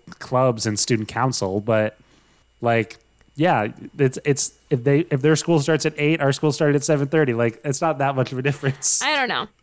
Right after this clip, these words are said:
Speaker 2: It just felt weird. And then Gabriella, s-, like, "Okay, gotta go," to Taylor.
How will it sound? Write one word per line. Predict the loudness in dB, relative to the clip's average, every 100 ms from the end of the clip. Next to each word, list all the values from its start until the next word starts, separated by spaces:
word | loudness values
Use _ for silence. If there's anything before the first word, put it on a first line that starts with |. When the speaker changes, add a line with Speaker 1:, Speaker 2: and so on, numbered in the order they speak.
| _
Speaker 2:
It | -2 0
just | -2 -2
felt | -2 -2 -2
weird. | -6 -4 -4 -8 _ _ _ _ _
And | 0 2 4
then | 4 2 0 -4 -6 _ _ _ _ _
Gabriella, | -4 0 0 0 0 2 2 4 4 4 0
s-, | -4 -6 -6 -6
like, | -2 -2 0
"Okay, | -2 0 0 0
gotta | 0 -2 0
go," | 2 2 2
to | 0 -2
Taylor. | 0 0 2 4